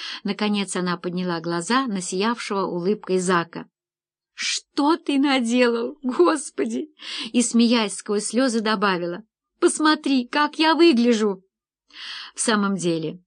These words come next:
она была даже не причёсана. «Ты выглядишь замечательно,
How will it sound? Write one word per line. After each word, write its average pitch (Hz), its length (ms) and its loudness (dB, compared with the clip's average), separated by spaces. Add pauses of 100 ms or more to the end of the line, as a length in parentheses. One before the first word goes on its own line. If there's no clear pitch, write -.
(140)
она 190 240 -2
была 190 240 0
даже 226 380 0
не 254 120 4
причёсана. 180 800 -4 (720)
«Ты 175 160 2
выглядишь 208 680 0
замечательно, 180 920 -6